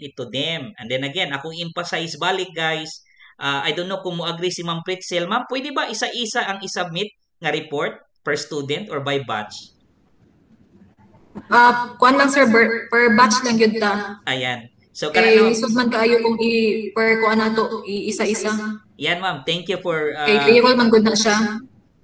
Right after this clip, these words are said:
Speaker 1: thank you for, ah, for that, ah, verification, <laughs> ma'am. Kay, ah, basig ang mga students, ma'am, good, scholars, they are thinking that, ah, we can just easily submit individual reports to them,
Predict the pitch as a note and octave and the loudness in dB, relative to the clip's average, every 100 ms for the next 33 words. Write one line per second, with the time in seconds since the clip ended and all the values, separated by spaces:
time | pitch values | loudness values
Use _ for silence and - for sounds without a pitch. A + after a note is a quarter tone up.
0 | _ D#3+ F3 G3 F#3 F3 D#3+ D3+ D3+ D3+ | _ -4 -4 -4 -6 -4 -2 -2 -6 -8
1 | D3+ D#3 D3+ D3 C3 C3 C#3 D3+ D3 D3 | -4 -4 -6 -6 -6 -4 -4 -4 -6 -8
2 | C#3+ C3+ C#3+ C3+ C3+ C#3 E3 D3+ D3+ C#3 | -8 -8 -8 -8 -10 -6 -4 -4 -8 -14
3 | - - - D#3 D#3 D#3+ D#3 D3+ - - | -20 -20 -6 -4 -2 -2 -2 -4 -6 -14
4 | - - _ - C#3 D#3+ - D#3 D#3+ D#3+ | -20 -20 _ -8 -8 -8 -10 -10 -8 -8
5 | D#3+ F3+ F3 E3+ E3 F3+ F3 D3+ C3+ - | -8 -8 -6 -6 -6 -10 -8 -6 -6 -6
6 | - E3+ F3 C#3+ C3+ C3 C3+ B2 B2 - | -4 -2 -2 -2 -2 -4 -8 -8 -8 -6
7 | E3+ E3+ D3+ C#3 C3+ C3+ C3 C3 C#3 C3 | -8 -8 -6 -4 -4 -6 -8 -6 -4 -4
8 | C3 - - _ - E3 E3 E3+ D#3+ E3+ | -8 -18 -20 _ -10 -8 -6 -6 -2 -4
9 | E3 - F3 F3+ F#3 E3+ - D#3+ D#3 F3+ | -4 -6 -4 -4 -6 -6 -6 -6 -6 -6
10 | F3 - _ - D#3+ D#3 D#3+ D#3 D#3+ D3 | -6 -10 _ -12 -8 -6 -6 -6 -6 -6
11 | D3+ - E3 D#3+ - C3 D3 E3+ F3 | -8 -6 -6 -6 -8 -8 -4 -4 -6